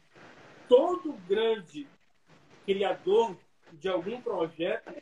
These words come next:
ele criou porque ele estava enfrentando um problema. Ele estava enfrentando uma dificuldade, ele estava suprindo uma necessidade. Ele viu um problema, ele viu uma dificuldade do outro,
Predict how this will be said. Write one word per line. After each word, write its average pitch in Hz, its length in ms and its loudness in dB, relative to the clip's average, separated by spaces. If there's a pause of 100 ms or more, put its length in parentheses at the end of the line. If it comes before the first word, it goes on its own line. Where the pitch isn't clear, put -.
(120)
ele 240 240 -2
criou 226 600 2
porque 240 240 -4
ele 226 100 0
estava 233 300 -2
enfrentando 233 680 2 (120)
um 247 140 -12
problema. 185 760 2 (440)
Ele 160 100 -4
estava 202 280 -2
enfrentando 226 720 0
uma 226 200 2
dificuldade, 190 760 -2
ele 196 80 0
estava 208 280 -2
suprindo 240 800 -4 (340)
uma 220 240 2
necessidade. 214 1080 0 (640)
Ele 180 220 0
viu 208 200 0
um 302 60 2
problema, 220 640 2 (420)
ele 190 180 -2
viu 226 220 -8
uma 294 120 -4
dificuldade 196 760 2
do 180 140 -4
outro, 185 460 2